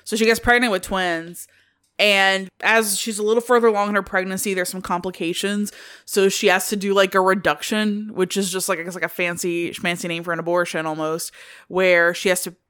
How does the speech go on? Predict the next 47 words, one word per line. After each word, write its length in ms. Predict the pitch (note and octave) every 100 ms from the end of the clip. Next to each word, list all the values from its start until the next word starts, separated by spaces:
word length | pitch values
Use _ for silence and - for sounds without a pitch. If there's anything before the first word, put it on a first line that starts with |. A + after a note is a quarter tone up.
| _ _ _
pick 240 | - G#3+ G#3
which 260 | F#3+ G3
one 340 | F#3 F3+ F3 F3+
survives, 840 | - F3+ D3+ C3 E3 B3 D4 C#4+
and 240 | - F#3 F#3
she 260 | - A3
wants 380 | A3 F#3+ F3+ F#3
the 180 | F3+ F3
female 580 | - F#3+ F3 F#3+ G#3+ A3+
one 320 | B3+ C4 C4
to 120 | C4
survive 560 | - C4+ B3 B3 C4 A#3+
'cause 100 | G#3
she 140 | -
wants 260 | F3+ F3+ F3+
a 60 |
girl, 560 | F#3 E3 E3 E3+ G3+ A#3+ - - - -
um, 140 | F#3+
specifically 640 | G3+ - G#3+ B3 B3+ B3 A#3
to 80 | G#3
name 300 | F#3+ F#3+ G3
her 200 | G#3 G#3
Wendy. 580 | G3+ F3+ F3+ F#3+ F#3+
Um, 580 | - A#2 F3 F#3 F3+ F#3 _ _ _ _
there's, 260 | F#3+ G#3+ G#3
like, 120 | G#3+
a 60 |
lot 180 | G#3 A3+
of 140 | A3 -
Peter 260 | - G#3+
Pan 640 | G#3 - F3 E3+ A#3 D4 D#4 - - _
imagery 420 | - C4 C#4 D4+ D4
in 80 |
this 180 | D4+ D4+
movie, 520 | C#4+ C#4+ D4+ D#4 D4+ D#4 - -
especially 360 | - A#3 A#3
at 120 | G#3+ F#3
the 180 | E3
end, 320 | E3+ G3 G#3+ F#3
but 220 | F3 D#3+
yeah, 240 | F3+ D3
she 160 | - G3
wants 180 | F#3+ -
to 60 |
name 160 | A3+ G#3
her 100 | A3+
Wendy. 640 | G#3 F#3 F3+ F3+ F3+ F3+